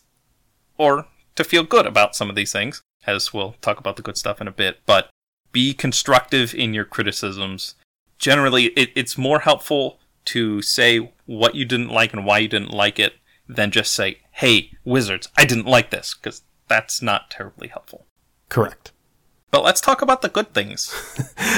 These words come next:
Speaker 2: I think that's a really good note. So the best parts of Dominaria, there was a lot to like here.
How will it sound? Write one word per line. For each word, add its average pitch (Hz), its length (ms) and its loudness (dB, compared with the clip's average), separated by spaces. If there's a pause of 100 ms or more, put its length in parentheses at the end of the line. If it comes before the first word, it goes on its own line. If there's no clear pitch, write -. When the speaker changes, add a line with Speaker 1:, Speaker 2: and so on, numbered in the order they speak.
(200)
Speaker 2:
I 117 80 4
think 117 180 8
that's 107 200 2
a 104 40 4
really 98 200 2
good 92 180 -2
note. 101 300 0 (280)
So - 240 4
the 98 160 2
best 113 600 0
parts - 340 0
of 95 160 -4
Dominaria, 92 880 -2
there 98 180 -2
was 101 180 4
a 95 80 2
lot 92 540 -2
to - 120 -4
like 87 320 -4
here. - 480 -10